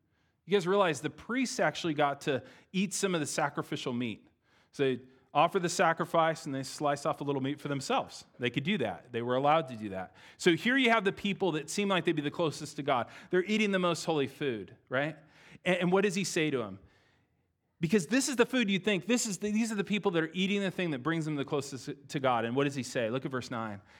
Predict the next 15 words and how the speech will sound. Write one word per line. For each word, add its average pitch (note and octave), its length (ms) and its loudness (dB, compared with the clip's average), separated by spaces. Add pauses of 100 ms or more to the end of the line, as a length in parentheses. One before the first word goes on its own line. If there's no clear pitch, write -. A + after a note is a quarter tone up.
(100)
"It E3 120 4
is D#3+ 160 4
good G3 460 2
for F#3 140 -6
the D#3+ 80 -2
heart D#3+ 460 -2
to D3 80 -12
be C3 100 -6
strengthened D3+ 640 -6
by C3 140 0
grace, A#2 580 -6 (240)
not D3 400 2
by F3+ 220 2
foods B2 580 -4 (300)
which C#3 400 -4